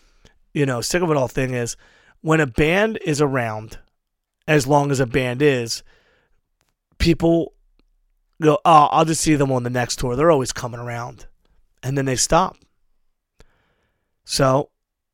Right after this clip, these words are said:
the band who stops is more popular. When Have Heart broke up, they were popular, but they weren't, like, selling a thousand tickets at a show or something. But the, the time when they were gone,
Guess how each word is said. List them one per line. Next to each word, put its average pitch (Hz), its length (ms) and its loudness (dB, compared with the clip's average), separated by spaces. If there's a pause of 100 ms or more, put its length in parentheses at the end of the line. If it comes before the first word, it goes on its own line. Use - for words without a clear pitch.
(420)
the 139 100 0
band 147 320 4
who 135 100 0
stops 160 520 2
is 113 140 -10
more 123 160 -4
popular. - 560 -4 (1300)
When 147 300 2
Have 151 320 2
Heart 139 380 2 (680)
broke 131 340 0
up, 147 320 2 (800)
they 208 120 4
were 190 120 4
popular, 143 540 0
but 123 120 -6
they 139 120 0
weren't, 180 240 -2
like, 120 160 -6
selling 127 380 -4
a 113 60 -8
thousand 117 460 -2
tickets 120 300 -10
at 120 80 -10
a 117 40 -14
show 131 220 -6
or 127 120 -2
something. 107 400 -12 (1500)
But 156 160 2
the, 147 220 4 (180)
the 139 100 -2
time 151 640 0
when 131 120 -4
they 123 120 -4
were 135 120 -10
gone, 139 500 -2